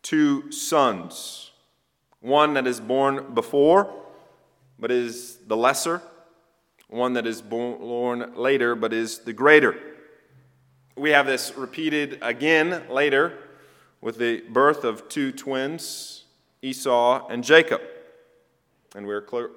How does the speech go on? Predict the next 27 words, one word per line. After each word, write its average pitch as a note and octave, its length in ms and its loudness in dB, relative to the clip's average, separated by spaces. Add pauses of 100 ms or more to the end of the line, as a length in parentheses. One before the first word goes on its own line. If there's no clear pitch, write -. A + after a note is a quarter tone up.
(180)
clearly C3+ 400 -4
told G#2 300 -4
that G2+ 100 -8
the G#2+ 220 -10 (400)
older A2 480 0
will G2+ 160 -8
serve G#2 560 -4 (400)
the A#2 80 -12
younger. B2+ 480 0 (1400)
Well, C#3+ 160 8
here E3+ 180 4
we C#3 180 0
have, C#3 460 2
I A#2 120 0
think, B2+ 320 -8
a G2+ 120 -2
pattern B2 580 -2
that A2+ 140 -8
we A#2 100 -10
see C3 540 -6
in G#2+ 220 -8 (400)
redemptive A#2 800 -4 (160)
history - 560 -8 (880)
between C3+ 640 -6
Israel A2 600 2
and A2 360 -4
Christ. B2 720 0